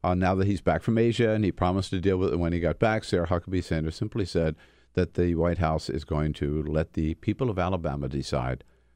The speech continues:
uh, the fate of Roy Moore. The president will make no comment. As we pointed out yesterday, he really can't make any comment because Donald Trump is Roy Moore in spades. There are twenty-five women,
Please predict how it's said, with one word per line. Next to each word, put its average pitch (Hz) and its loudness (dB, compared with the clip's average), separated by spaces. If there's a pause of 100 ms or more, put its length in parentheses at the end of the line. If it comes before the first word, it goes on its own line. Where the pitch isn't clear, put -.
(120)
uh, 73 0
the 76 -2
fate 78 0
of 73 -2
Roy 73 0
Moore. 67 -4
The - -10
president 76 -2
will 78 0
make 71 -2 (160)
no 98 0
comment. 65 0 (460)
As 76 -2
we 92 -2
pointed 107 -2
out 113 -4
yesterday, 113 0
he 110 0
really 135 0
can't 131 -2
make 117 0
any 78 0
comment 80 -2
because 85 -2
Donald 92 -4
Trump 87 -4
is 82 2 (100)
Roy 78 -2
Moore 71 0 (260)
in 78 -2
spades. 71 -2 (280)
There 90 0
are - -6 (100)
twenty-five 110 2
women, 71 -2